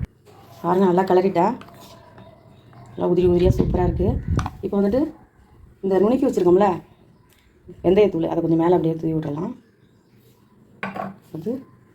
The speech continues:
கொஞ்சமா கொத்தமல்லி தழை, அவ்வளோதான், லெமன் சாதம் ரெடி ஆயிடுச்சு. இப்போ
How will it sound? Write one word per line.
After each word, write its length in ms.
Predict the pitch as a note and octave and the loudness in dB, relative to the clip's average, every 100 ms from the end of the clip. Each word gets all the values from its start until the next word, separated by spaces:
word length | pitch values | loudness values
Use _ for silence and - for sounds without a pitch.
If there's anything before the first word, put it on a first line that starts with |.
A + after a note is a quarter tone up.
| _ - | _ 0
கொஞ்சமா 300 | F3+ F3+ F#3+ | 4 4 4
கொத்தமல்லி 300 | E3+ F3 D#3+ D#3+ | 2 2 2 -2
தழை, 140 | D#3 - _ _ _ _ _ _ _ - | -10 -16 _ _ _ _ _ _ _ -12
அவ்வளோதான், 340 | - D#3+ E3+ - - - _ _ _ - | -4 -2 -4 -8 -20 -20 _ _ _ -6
லெமன் 220 | D#3+ E3+ | -2 -2
சாதம் 200 | E3 E3 D#3+ | -2 -2 2
ரெடி 100 | E3 | 2
ஆயிடுச்சு. 300 | E3 - G3 C#4 - - - | 2 0 -2 -2 -6 -20 -8
இப்போ 120 | - | -2